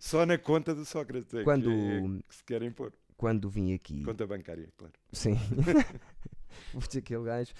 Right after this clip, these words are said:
Speaker 2: Quando vim aqui à Guarda, eu apresentei a, a lista do P S.
Speaker 1: Sim, eu lembro.
Speaker 2: Pronto. E, eh, a primeira piada que eu fiz foi,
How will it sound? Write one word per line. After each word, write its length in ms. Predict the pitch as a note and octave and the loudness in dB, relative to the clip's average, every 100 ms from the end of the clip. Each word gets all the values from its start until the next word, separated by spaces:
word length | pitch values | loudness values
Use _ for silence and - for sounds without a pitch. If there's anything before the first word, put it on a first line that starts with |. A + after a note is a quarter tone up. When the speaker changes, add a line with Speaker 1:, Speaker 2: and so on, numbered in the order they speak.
| - - | -20 0
Speaker 2:
Quando 240 | B2+ C3 | 2 4
vim 180 | A#2+ A#2 | 2 2
aqui 320 | G#2 - F#2+ | 0 -2 0
à 100 | F#2 G2 | 0 -2
Guarda, 420 | E2+ E2+ E2 E2+ F2+ | -4 -4 -4 -6 -6
eu 300 | G2+ G2 F#2+ | -6 -4 -6
apresentei 640 | - - G#2 G#2+ A#2+ B2+ C3+ | -4 -4 -2 0 0 2 2
a, 400 | C#3 C3+ - C3+ | 2 0 2 0
a 40 | C3+ | 2
lista 240 | C#3+ D3+ | 0 0
do 60 | D#3 | -2
P 100 | F3 | -2
S. 360 | F3+ D3 - - _ _ _ _ _ | -4 -6 -8 -16 _ _ _ _ _
Speaker 1:
Sim, 240 | - C3+ C#3 | -10 -8 -6
eu 120 | F#2+ | -6
lembro. 280 | F2+ - - | -10 -12 -14
Speaker 2:
Pronto. 260 | A1 - - _ _ _ _ _ _ - - | -14 -14 -20 _ _ _ _ _ _ -8 2
E, 340 | A#2 G#2+ - - | 4 4 2 0
eh, 380 | G#2 G#2 - | 2 2 0
a 40 | G#2 | -6
primeira 580 | - B2 A#2+ C3 C3 A2+ | 2 4 6 6 6 4
piada 800 | - A#2+ A#2+ A2+ G2 F#2 D#2+ B1 - - | 4 6 8 6 4 2 0 -4 -10 -2
que 120 | G#2+ | 0
eu 80 | G2 | 2
fiz 680 | - - D#2 D#2 G2 - - _ _ _ _ _ | 0 0 0 0 -2 -6 -14 _ _ _ _ _
foi, 400 | - - C3 C3 | -2 4 6 4